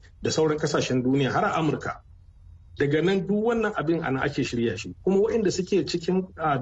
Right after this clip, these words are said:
a, a, Gaza ɗin suna ƙarƙashin gidajensu, suna ƙarƙashin ƙasa wanda gano su ma aiki ne. Saboda haka duk wannan bama-baman da ake jefawa in ba tsautsayi ba, ba za ka taɓa jin wani jami'i a cikinsu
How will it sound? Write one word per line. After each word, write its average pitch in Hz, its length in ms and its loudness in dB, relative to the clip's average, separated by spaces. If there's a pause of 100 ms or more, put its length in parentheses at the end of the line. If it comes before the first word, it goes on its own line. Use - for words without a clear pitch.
(120)
a, 135 480 0 (380)
a, 135 560 2 (300)
Gaza 165 400 2
ɗin 208 220 0 (340)
suna 208 360 2 (280)
ƙarƙashin 185 720 0 (220)
gidajensu, 170 580 2
suna 165 240 0
ƙarƙashin - 480 -4
ƙasa 147 440 -2 (360)
wanda 165 300 2
gano 170 400 2
su 156 160 -2
ma 139 160 0
aiki 139 380 -2
ne. 104 80 -2
Saboda 180 420 2
haka 180 300 0 (300)
duk 180 220 2
wannan 180 320 2
bama-baman 147 640 0
da 123 160 0
ake 131 400 -2
jefawa 113 640 0
in 185 220 4
ba 160 140 2
tsautsayi 127 460 0
ba, 151 100 2
ba 139 120 2
za 147 140 0
ka 143 100 -4
taɓa - 260 -2
jin 131 280 2
wani 135 340 4 (320)
jami'i 147 560 2
a - 80 -6
cikinsu - 480 0